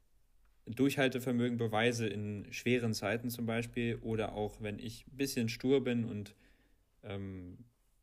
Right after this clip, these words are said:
ja, so ein bisschen, also zum Beispiel ein Schurke in einem Film kann auch hartnäckig sein oder halt insistent, wenn er sich, ähm, sehr gut wehrt. Ja,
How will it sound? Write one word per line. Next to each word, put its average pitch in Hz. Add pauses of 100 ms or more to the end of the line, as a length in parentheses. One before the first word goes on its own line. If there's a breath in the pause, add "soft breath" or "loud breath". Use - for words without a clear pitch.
(460)
ja, 104
so 107
ein 98
bisschen, 113
also 101 (800)
zum 113
Beispiel 110
ein 101
Schurke 120
in 113
einem 92
Film 120
kann 113
auch 95
hartnäckig 101
sein 98
oder 92
halt 95
insistent, 104 (580 soft breath)
wenn 104
er 98
sich, 95
ähm, 87 (180)
sehr 104
gut 92
wehrt. 92 (640)
Ja, 90